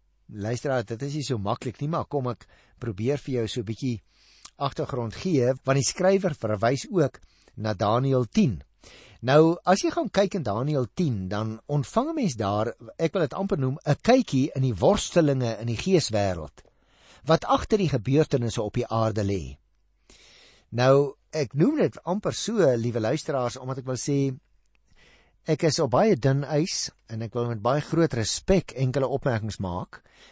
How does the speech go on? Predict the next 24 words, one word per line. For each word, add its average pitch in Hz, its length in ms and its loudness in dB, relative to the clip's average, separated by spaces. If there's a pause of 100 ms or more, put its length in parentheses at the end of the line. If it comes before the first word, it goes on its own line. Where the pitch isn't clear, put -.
maar 127 220 0
nie 185 200 0
te 196 180 -2
veel 127 340 -4
nie, - 200 -18
want 120 180 -2
ek 104 120 -4
wil 135 160 2
nie 160 180 -2
in 131 140 -6
spekulasie 107 960 -2 (300)
verval 120 480 0
nie. 78 200 -14 (1000)
Jy 151 60 2
sien, 254 260 2 (240)
daar 170 360 6
is 254 240 2
geeste 165 580 2
of 123 180 -4
engele 131 480 0 (800)
wat 95 320 2
verseker 156 640 0
invloed 170 540 4
uitoefen 131 580 0